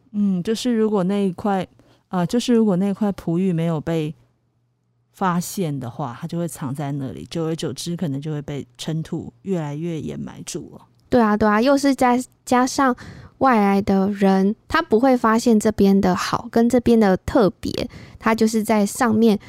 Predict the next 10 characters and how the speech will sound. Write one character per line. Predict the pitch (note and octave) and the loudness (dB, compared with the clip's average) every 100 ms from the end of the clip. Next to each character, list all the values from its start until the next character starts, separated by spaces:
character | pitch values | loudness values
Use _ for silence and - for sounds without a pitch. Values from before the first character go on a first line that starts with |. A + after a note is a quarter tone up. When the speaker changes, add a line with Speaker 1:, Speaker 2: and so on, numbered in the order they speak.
| - | -18
Speaker 2:
去 | - C#4 C4+ - | -4 -4 -4 2
堆 | B3+ B3+ | 2 4
叠 | - F#3 F3+ F#3+ | 2 4 4 0
他 | - G#3 G3+ A3 | -2 -2 -2 0
认 | D4 B3 | 2 4
为 | F#3 F3+ | 4 2
的 | F3 | 0
好， | - - - - - - - - | -2 -4 -4 -4 -16 -20 -20 -12
所 | - C#4+ | -2 0
以 | D#4 C#4 | 2 2